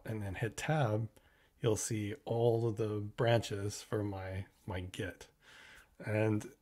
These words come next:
these kind of completions that we're seeing here, these custom completions, can be created by anybody.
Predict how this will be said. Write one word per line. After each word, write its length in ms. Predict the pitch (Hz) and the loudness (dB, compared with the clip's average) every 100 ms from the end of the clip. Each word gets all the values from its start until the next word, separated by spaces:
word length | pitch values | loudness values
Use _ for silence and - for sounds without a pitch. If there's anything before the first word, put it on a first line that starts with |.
| _ - | _ -8
these 400 | 113 107 123 147 | -4 2 4 4
kind 200 | - 151 | 2 4
of 60 | 143 | 4
completions 640 | 139 - 113 117 127 113 | 4 2 0 0 2 2
that 120 | 104 104 | 0 -2
we're 120 | 101 | -4
seeing 340 | - 101 95 | -4 -4 -4
here, 320 | 87 110 135 139 | -4 2 4 4
these 200 | 113 - | 2 -2
custom 480 | - 120 - 127 | -2 -2 0 0
completions, 800 | 110 120 - 117 - 143 143 139 - - - - _ | 2 -2 0 -2 2 2 2 -4 -16 -20 -20 -20 _
can 200 | - 113 | -2 0
be 120 | 113 117 | 0 0
created 400 | - 113 120 98 | 0 2 2 0
by 160 | 104 | -2
anybody. 560 | 107 143 92 90 120 | 0 0 0 -4 -2